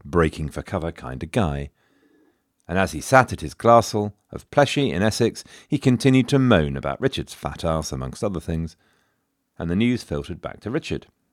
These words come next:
So in what happens next, we can see a few elements. Since I am in a kind of list mood, let's go for numbers. Number one, Richard is hurt and upset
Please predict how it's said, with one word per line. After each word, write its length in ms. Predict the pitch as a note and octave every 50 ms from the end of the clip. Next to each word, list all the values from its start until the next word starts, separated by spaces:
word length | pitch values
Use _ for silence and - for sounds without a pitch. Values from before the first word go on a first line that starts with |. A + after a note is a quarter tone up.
| _ _ _ _ _ _ _ _ _ _ _ _ _ _ _ _ _ _ _ _ _ _
So 160 | _ - A3
in 160 | F#3 D#3 D3+
what 180 | C#3+ A#2 - F2
happens 320 | F#2+ F#2 - G2+ F#2 A2
next, 400 | D3+ F3+ E3+ - - - - - _ -
we 100 | C#3 C3+
can 160 | - D3+ C#3+
see 280 | - - - C#2+ C#2 D2+
a 80 | D#2+
few 280 | - - - C#2+ C#2+ - -
elements. 520 | F#2+ F#2 F2 D#2 C#2+ C#2 - - - - - _ _ _ _ _ _ _ _ _ _ _ _ _ _ _ _ _
Since 280 | _ - D3+ D3+ A#2+ -
I 160 | G#2+ G2+ G2+
am 80 | G2 F#2+
in 60 | F#2
a 60 | F#2
kind 280 | - - F#2+ F#2 F2+ E2+
of 140 | D#2 - - _ _
list 360 | - F#2+ G#2 G2+ - - - F2+
mood, 380 | F#2+ A#2+ D3 D#3 D#3 D3+ A#2+ - _ _ _ _ _ _ _
let's 160 | G3+ G3 -
go 160 | - - E2+ D#2
for 140 | - F#2+
numbers. 440 | F2 D#2+ D2+ D2 C2+ C#2+ C#2 - - _ _ _ _ _ _ _ _ _ _ _ _ _ _ _ _ _ _ _ _ _ _
Number 200 | - D#3+ B2+ G2+
one, 320 | F2 D#2 C#2+ C2+ C2 B1+ - _ _ _ _ _ _ _ _ _ _ _ _ _ _ _ _ _ _ _ _ _ -
Richard 280 | F#3+ F#3 - D#3+ C3+
is 140 | C3+ A2+ -
hurt 360 | - G2 F#2 E2+ C2+ - - -
and 140 | E2 D#2 C#2
upset 440 | D2 C#2 - - - C3+ A#2 - -